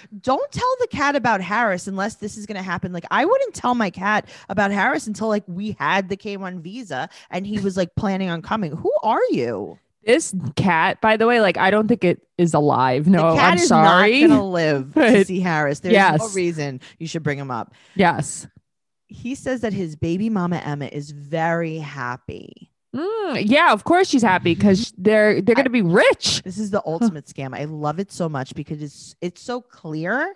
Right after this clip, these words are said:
Speaker 2: Mm-hmm.
Speaker 1: And I feel like, I mean, who's the idiot? So now he calls her and
Speaker 2: But
Speaker 1: it
Speaker 2: do you
Speaker 1: says
Speaker 2: see how she has him in her phone?
Speaker 1: Oh, yeah.
Speaker 2: Oh, okay.
Speaker 1: Harris,
Speaker 2: Mm-hmm.
Speaker 1: dot, dot, dot, fiance, question mark.
Speaker 2: I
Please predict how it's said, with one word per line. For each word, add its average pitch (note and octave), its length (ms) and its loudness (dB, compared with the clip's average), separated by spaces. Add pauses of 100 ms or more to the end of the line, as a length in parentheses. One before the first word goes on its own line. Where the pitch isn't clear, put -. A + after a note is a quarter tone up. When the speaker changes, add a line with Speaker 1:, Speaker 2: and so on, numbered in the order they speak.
(180)
Speaker 2:
Mm-hmm. G3 220 6
Speaker 1:
And F3+ 420 2
I E3+ 160 0
feel E3 240 -4
like, D3 320 -2 (420)
I C#3+ 120 -8
mean, C3 300 -10 (120)
who's D3+ 180 -6
the B2+ 140 -12
idiot? B1+ 300 -16
So - 140 -12
now F#3 260 -4 (580)
he A#3+ 180 -6
calls D3+ 280 -4
her - 260 -14 (400)
and E3 120 -2
Speaker 2:
But - 80 2
Speaker 1:
it D3+ 80 -8
Speaker 2:
do C4 100 2
you C4 160 6
Speaker 1:
says E3 80 0
Speaker 2:
see D#4+ 100 8
how C#4 160 6
she C4+ 160 2
has A#3+ 180 4
him A3+ 120 -2
in A3+ 60 4
her A3 300 4
phone? G3+ 260 2
Speaker 1:
Oh, D4+ 180 6
yeah. B3+ 240 0 (120)
Speaker 2:
Oh, B3+ 280 8
okay. D4 100 4
Speaker 1:
Harris, - 340 0
Speaker 2:
Mm-hmm. C#4 360 4 (100)
Speaker 1:
dot, G#3 320 0
dot, B3 340 -2
dot, F3 360 -2
fiance, E3+ 880 -6
question E4+ 500 -8
mark. F#4+ 480 -10 (360)
Speaker 2:
I A3 420 4